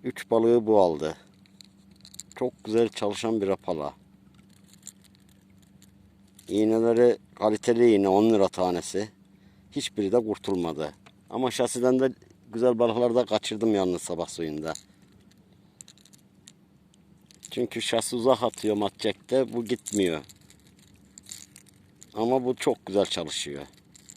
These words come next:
Tavsiye ederim yani. Nereden aldığımı da bilmiyorum. Pahalı da değil. Ama müthiş çalıştı ya, hayret.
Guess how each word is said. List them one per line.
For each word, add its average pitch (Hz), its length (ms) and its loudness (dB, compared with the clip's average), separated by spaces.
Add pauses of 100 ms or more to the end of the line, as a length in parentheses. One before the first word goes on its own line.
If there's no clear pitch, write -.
(140)
Tavsiye 104 380 0
ederim 107 360 2
yani. 90 320 -2
Nereden 127 340 4
aldığımı 123 460 4
da 110 160 2
bilmiyorum. 101 460 -2 (340)
Pahalı 123 380 2
da 98 140 2
değil. 95 320 0 (2000)
Ama 123 480 0
müthiş - 580 -8
çalıştı 90 480 -2
ya, 87 280 2
hayret. 101 540 0